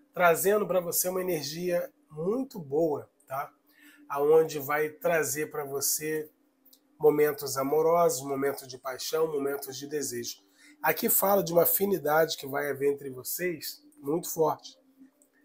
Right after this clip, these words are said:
Algumas pessoas já até têm essa afinidade, mas eu falo como casal. Vocês vão ter uma sintonia muito boa. Paixão no ar, tá? Eu vejo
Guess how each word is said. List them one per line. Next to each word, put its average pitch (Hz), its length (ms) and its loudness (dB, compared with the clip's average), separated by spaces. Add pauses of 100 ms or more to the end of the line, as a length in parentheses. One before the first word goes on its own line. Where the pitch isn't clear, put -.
(200)
Algumas 135 360 0
pessoas 165 300 -2
já 175 100 2
até 208 220 0
têm 185 200 -2
essa 165 180 -2
afinidade, 147 640 -8 (400)
mas 143 200 -4
eu 151 60 2
falo 165 360 0
como 170 260 -4
casal. 143 580 -4
Vocês 135 300 -10
vão 143 180 -6
ter 151 160 -8
uma 160 140 -4
sintonia 151 500 -8
muito 156 460 -6
boa. 127 320 -12 (1700)
Paixão 139 500 6
no 131 180 4
ar, 170 300 2
tá? 170 260 -8 (640)
Eu 135 100 -12
vejo 147 880 -2